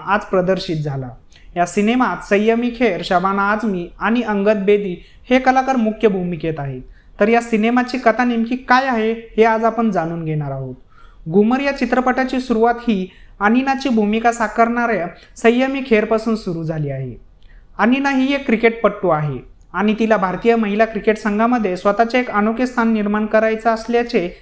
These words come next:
या चित्रपटात दाखवण्यात आले. त्यासाठी तिची निवड देखील करण्यात येते, परंतु एका अपघाताने अनिनाला बॅटिंग करता येत नाही. तसेच आता ती क्रिकेट कशी खेळणार असा प्रश्न देखील उपस्थित होतो, परंतु तिच्या नशिबात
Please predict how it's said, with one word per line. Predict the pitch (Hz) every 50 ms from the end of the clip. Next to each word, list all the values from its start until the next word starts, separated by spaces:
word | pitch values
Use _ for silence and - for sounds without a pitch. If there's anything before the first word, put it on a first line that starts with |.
| - -
या | 214 220
चित्रपटात | 226 226 214 - 214 214 214 214 208 214 214 208
दाखवण्यात | 196 175 151 151 - 165 165 165 160 160 151
आले. | 139 131 123 127 123 - - - - - - - - - -
त्यासाठी | 240 262 262 285 262 254 294 269
तिची | 262 277 254 254 302 277
निवड | 269 254 240 233 240 247 233 220
देखील | 254 247 - 262 247
करण्यात | 233 208 180 175 175 175 160 156
येते, | 160 151 156 139 131 127 - - - - - - - - - _ -
परंतु | 240 262 277 254 262 254
एका | 240 220 226 220 196 190
अपघाताने | 180 180 185 226 233 233 262 262 233 190 190
अनिनाला | - - 190 202 226 247 254 262 262 254 208 185 180
बॅटिंग | 175 202 202 196 196 226 220
करता | - 196 175 170 165 180
येत | 165 156 151 151 - 151
नाही. | 135 123 117 - - - - - - - -
तसेच | 269 262 294 226 202 202 - - -
आता | 196 208 - 262
ती | 254 294 254
क्रिकेट | - 247 220 - 262 262 262 -
कशी | 240 240 - 277 247
खेळणार | 254 254 226 196 185 180 180 - -
असा | 185 185 - 247
प्रश्न | 226 226 226 220 226 233 233
देखील | 226 226 226 233 226 214
उपस्थित | 190 151 - 190 185 - - 185 156 - 151
होतो, | 147 - 135 127 - - - - _ - - - - -
परंतु | 220 233 247 254 269 277
तिच्या | 269 285 269 262 285 277
नशिबात | 254 220 214 - 254 254 214 185 180